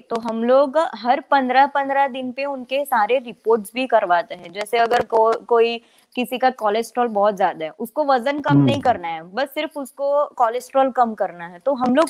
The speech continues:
Speaker 1: उसमें भी हेल्प करते हैं। और ऐसा है ना कि अगर हार्ट और लंग अच्छा है तो फिर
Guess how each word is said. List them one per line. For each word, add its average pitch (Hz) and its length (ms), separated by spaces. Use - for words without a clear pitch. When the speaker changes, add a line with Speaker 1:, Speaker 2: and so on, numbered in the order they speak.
Speaker 1:
उसमें 247 300
भी - 200
हेल्प 196 260
करते - 280
हैं। 175 180
और 226 160
ऐसा 247 260
है 285 120
ना 247 120
कि 233 80
अगर 226 200
हार्ट 226 400
और 262 240
लंग 247 240
अच्छा 240 320
है 233 240
तो 214 160
फिर 226 460